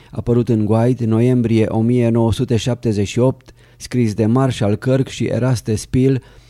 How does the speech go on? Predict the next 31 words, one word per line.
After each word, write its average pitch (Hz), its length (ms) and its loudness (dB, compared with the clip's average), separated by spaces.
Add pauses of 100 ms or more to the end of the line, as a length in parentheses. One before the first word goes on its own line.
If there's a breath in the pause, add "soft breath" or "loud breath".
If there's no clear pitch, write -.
(120 loud breath)
doi 135 260 2
dintre 120 360 0
principalii 117 640 0
artizani 117 540 0
ai 110 100 0
propagandei 113 640 0
homosexualității 107 1120 -2
în 104 80 0
America, 127 680 0 (320 loud breath)
rezultă 131 500 0
că - 100 -6
impunerea 120 540 0
acestei 113 400 -2
perversiuni 117 640 0
în 117 80 2
întreaga 110 440 0
lume 127 400 2 (320 soft breath)
nu 139 140 -4
s-a 127 200 -4
realizat 110 580 -2
de 110 160 -2
la 104 140 0
sine, 120 440 0 (220 loud breath)
ca - 120 -4
urmare 127 520 0
a - 60 -4
unei 117 280 2
revoluții 117 520 2
normale 117 480 0
a 104 80 -2
mentalităților, 113 1040 0